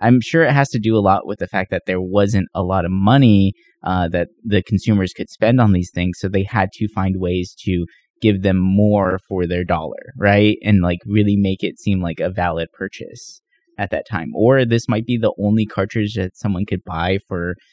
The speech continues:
years, so allowing them to have multiple games on one cartridge just to get games out there, you know, is, is a very fascinating idea.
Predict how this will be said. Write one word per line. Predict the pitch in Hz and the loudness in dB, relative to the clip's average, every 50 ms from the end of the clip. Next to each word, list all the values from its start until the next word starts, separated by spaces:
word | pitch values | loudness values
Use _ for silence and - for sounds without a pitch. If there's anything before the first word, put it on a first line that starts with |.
| _ _ _ _ | _ _ _ _
years, | - 107 98 104 131 170 175 95 - - - - - - | -4 -2 2 2 2 2 2 0 -4 -6 -12 -16 -10 -4
so | - - 92 92 90 92 90 - | -2 0 0 0 0 -2 -4 -4
allowing | 87 95 95 90 90 90 92 98 98 | -2 -2 0 0 0 -2 0 0 0
them | 95 95 | 0 0
to | 90 87 | 0 -2
have | 98 107 87 90 95 95 | -2 0 -2 -2 -2 -2
multiple | - 98 95 98 - - 104 92 92 | -2 -4 -4 -4 -4 -6 -4 -4 -4
games | 85 - 92 92 95 98 95 95 92 - | -2 -2 -2 0 0 0 0 0 -2 -4
on | 92 90 | -8 -8
one | 92 95 92 87 - | -6 -8 -8 -6 -4
cartridge | 113 113 117 - - 101 92 92 - - | -2 -2 -2 -2 -4 -6 -8 -8 -10 -10
just | 117 117 - | -12 -8 -8
to | 110 | -6
get | 98 90 82 - | -4 -4 -4 -4
games | - 90 90 87 82 - | -4 -4 -2 -2 -4 -4
out | 73 82 107 117 - | -2 -2 -2 -2 -2
there, | - 92 82 67 60 64 - - _ _ _ _ _ _ _ | -2 -4 -4 -4 -4 -8 -10 -12 _ _ _ _ _ _ _
you | - 95 | -2 0
know, | 87 87 | 2 4
is, | 92 101 104 | 4 4 4
is | 113 117 113 110 | 4 2 0 2
a | |
very | 131 156 170 139 | 2 0 0 0
fascinating | - - 95 104 107 - 98 92 87 80 80 82 | 0 0 -2 -2 -4 -4 -4 -4 -4 -4 -4 -6
idea. | 80 80 73 - 67 71 | -6 -8 -8 -8 -8 -8